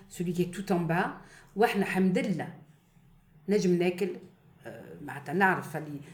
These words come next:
J'ai pas de souci d'argent et je peux, euh, gérer, euh, je peux, je peux savoir que demain je vais manger, quoi.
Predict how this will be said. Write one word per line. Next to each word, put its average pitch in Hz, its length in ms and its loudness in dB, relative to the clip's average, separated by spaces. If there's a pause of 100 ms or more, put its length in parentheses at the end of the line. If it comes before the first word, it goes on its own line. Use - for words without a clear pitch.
(800)
J'ai - 140 -6
pas 196 160 0
de 196 80 -4
souci 180 300 -4
d'argent 175 420 0 (320)
et 196 160 6
je 180 140 4
peux, 202 320 0 (400)
euh, 156 180 0
gérer, 170 640 4
euh, - 1040 -10
je 175 100 2
peux, 180 480 2
je 160 80 -10
peux 180 300 4
savoir 180 420 2
que 180 80 2
demain 175 300 4
je 156 80 0
vais 160 80 0
manger, 170 460 2
quoi. - 100 -16